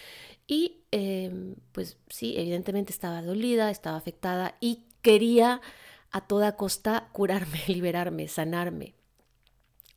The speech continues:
Y contacté a alguien, eh, que me dijo, <laughs> por primera vez escuché, eh,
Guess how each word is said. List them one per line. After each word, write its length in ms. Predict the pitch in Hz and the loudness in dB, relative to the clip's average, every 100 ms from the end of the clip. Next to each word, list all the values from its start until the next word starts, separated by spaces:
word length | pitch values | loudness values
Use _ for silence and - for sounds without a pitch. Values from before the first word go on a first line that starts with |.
| _ | _
Y 100 | 214 | -2
contacté 460 | 214 208 208 208 247 | 0 0 0 0 0
a 80 | 240 | 0
alguien, 360 | 247 262 262 - - | 0 0 -2 -6 -8
eh, 260 | 185 180 - | -8 -8 -8
que 180 | - 175 | -4 -2
me 220 | 165 165 | -2 -4
dijo, 460 | 202 208 - 175 - _ | -4 -6 -8 -12 -12 _
<laughs> 300 | - 220 - | 0 0 2
por 180 | 185 - | -4 -2
primera 360 | 165 202 226 | -2 2 4
vez 180 | 214 196 | 2 0
escuché, 540 | 202 - 165 - 180 - - - - - - _ _ _ | -2 -6 -8 -6 -6 -8 -20 -20 -20 -20 -20 _ _ _
eh, 500 | 196 180 185 202 - | -4 -2 -4 -6 -10